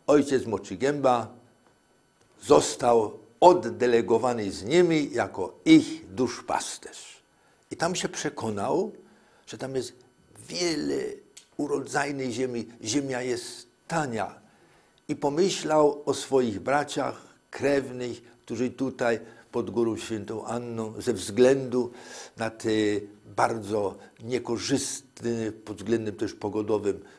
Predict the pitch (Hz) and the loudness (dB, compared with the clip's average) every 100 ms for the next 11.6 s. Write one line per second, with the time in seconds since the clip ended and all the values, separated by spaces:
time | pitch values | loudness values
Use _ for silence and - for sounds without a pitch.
0 | - 101 104 143 139 110 104 90 - 127 | -14 -10 -6 -2 -2 -2 -4 -6 -12 -12
1 | 135 131 135 143 123 135 117 - - - | -10 -6 -4 -4 -2 0 0 -4 -20 -20
2 | - 113 120 - 98 95 110 117 - 101 | -16 -10 -8 -4 -4 -2 -4 -8 -6 -6
3 | 107 117 120 - 95 101 117 82 87 104 | -4 -8 -8 -8 -8 -8 -10 -8 -8 -8
4 | - - - - 110 156 160 160 - - | -12 -16 -20 -20 -10 -4 2 2 0 -8
5 | - - _ - _ _ _ 135 143 120 | -18 -20 _ -20 _ _ _ 2 4 2
6 | 104 92 85 - 135 170 160 - 135 131 | 0 0 -2 0 2 4 2 0 2 2
7 | 120 - - _ _ _ _ - 110 - | 2 -4 -18 _ _ _ _ -14 -14 2
8 | 151 170 - 147 135 - - - 135 131 | 4 6 4 0 0 -4 -16 -8 -4 0
9 | 143 135 147 160 165 156 127 - _ _ | 0 2 4 4 4 2 0 -10 _ _
10 | _ _ _ _ _ - 185 180 170 143 | _ _ _ _ _ -2 0 4 6 6
11 | 147 185 180 113 80 - | 8 8 8 6 2 -6